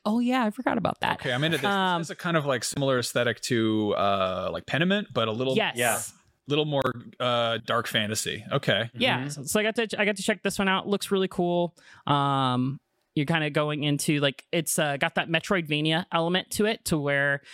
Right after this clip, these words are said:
Speaker 1: as you get different upgrades, you'll have to go back into these other people that are possessed by these different demons.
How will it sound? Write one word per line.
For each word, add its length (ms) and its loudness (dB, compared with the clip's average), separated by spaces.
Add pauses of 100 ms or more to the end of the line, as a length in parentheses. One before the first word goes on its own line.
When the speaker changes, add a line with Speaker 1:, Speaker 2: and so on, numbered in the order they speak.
(200)
Speaker 1:
as 160 2
you 60 -6
get 140 -2
different 340 0
upgrades, 360 0
you'll 100 0
have 120 2
to 80 -10
go 120 0
back 460 0
into 280 0
these 140 0
other 140 2
people 280 -2
that 120 4
are 60 2
possessed 400 -2
by 100 2
these 160 -4
different 300 -2
demons. 520 0